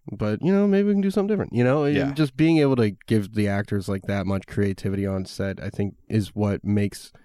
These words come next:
Speaker 1: is a part of what makes his movies so magical and feel so authentic.
Speaker 2: Mm-hmm.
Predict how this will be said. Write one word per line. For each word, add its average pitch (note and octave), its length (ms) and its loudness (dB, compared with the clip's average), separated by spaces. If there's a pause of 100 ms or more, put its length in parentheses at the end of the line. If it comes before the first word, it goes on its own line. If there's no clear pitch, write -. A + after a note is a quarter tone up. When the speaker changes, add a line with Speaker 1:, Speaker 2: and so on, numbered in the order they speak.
(160)
Speaker 1:
is A2 180 2
a A2+ 120 0
part A#2+ 300 0
of G2+ 120 0
what G2+ 140 0
makes G2+ 260 -2
his G2+ 120 -2
movies G2+ 320 0
so F#2+ 120 -4
magical G2 540 -4
and G2 140 -4
feel B2 500 2
so G#2 260 0
authentic. F#2+ 640 -6
Speaker 2:
Mm-hmm. G2 380 -8